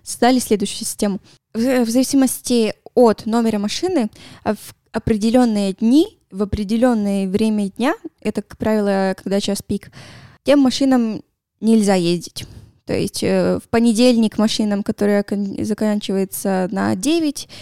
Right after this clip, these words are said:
им нельзя ехать. А во вторник, э, который на ноль. Да, и вот так вот, и чередуется.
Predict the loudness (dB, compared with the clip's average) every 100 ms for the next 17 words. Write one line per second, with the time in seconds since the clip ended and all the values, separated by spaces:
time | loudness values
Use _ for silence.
0 | -20 _ -2 0 2 0 0 0 0 0
1 | -2 -2 -6 -10 -16 -18 -14 -4 0 0
2 | 2 2 4 4 2 0 0 2 2 2
3 | 0 -2 0 2 2 2 0 2 2 2
4 | 0 -8 -14 -20 -20 -4 0 0 -2 0
5 | 2 2 0 0 -2 -2 -8 -6 -4 0
6 | 0 2 0 0 -6 -10